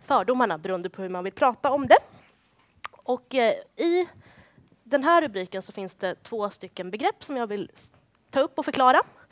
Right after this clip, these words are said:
Eh, antagligen som är de ganska bekanta för många av er, eftersom ni är medvetna människor. Ehm,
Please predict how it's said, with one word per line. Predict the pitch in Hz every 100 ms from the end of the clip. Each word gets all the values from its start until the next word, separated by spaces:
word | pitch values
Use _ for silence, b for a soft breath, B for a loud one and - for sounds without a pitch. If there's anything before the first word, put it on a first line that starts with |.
| b b b b
Eh, | 226 220 202 196 196
antagligen | 226 233 214 220
som | 226
är | 208
de | 190
ganska | 180 196 185 185
bekanta | 196 208 220 294
för | 277
många | 254 240
av | 240
er, | 277 370
eftersom | - 233
ni | 202
är |
medvetna | 202 196 202 214
människor. | 208 208 208 330 - _ _ _ -
Ehm, | 262 262 262 262 262